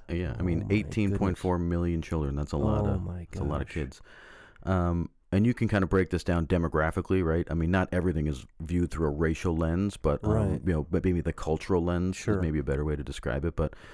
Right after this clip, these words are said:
Speaker 1: um, the American Indian, uh, um, demographic, fifty-two percent of the
Speaker 2: Oh.
Speaker 1: kids are growing up without, with fe-, with no biological step or adoptive father. Asian, uh, and Pacific Islander is only fifteen percent, so it's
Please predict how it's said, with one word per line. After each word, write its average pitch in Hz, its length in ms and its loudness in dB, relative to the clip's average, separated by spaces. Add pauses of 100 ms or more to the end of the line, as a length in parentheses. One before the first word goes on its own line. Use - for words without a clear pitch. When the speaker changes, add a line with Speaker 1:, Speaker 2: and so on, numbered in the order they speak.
(360)
Speaker 1:
um, 82 220 0
the 87 100 2
American 85 420 2
Indian, 95 580 0
uh, 92 280 -2 (320)
um, 92 460 -4 (280)
demographic, 92 580 0
fifty-two - 560 -2
percent 101 420 -4 (260)
of 80 160 -8
the 82 240 -2
Speaker 2:
Oh. 101 220 -6
Speaker 1:
kids 85 180 -2
are 82 60 -2
growing 82 260 0
up 82 160 -2
without, 80 360 -2
with 80 200 -4
fe-, - 200 -8 (160)
with 78 200 -6
no 80 360 0 (120)
biological 73 540 -2
step - 320 -6
or 76 80 0
adoptive 71 360 -6
father. 82 340 -4 (500)
Asian, 104 540 0 (200)
uh, 85 180 -2
and 82 120 -4
Pacific 85 360 -4
Islander 80 220 0
is - 80 -4
only 78 160 0
fifteen 85 440 -4
percent, 85 440 -4
so - 120 -4
it's 65 100 -4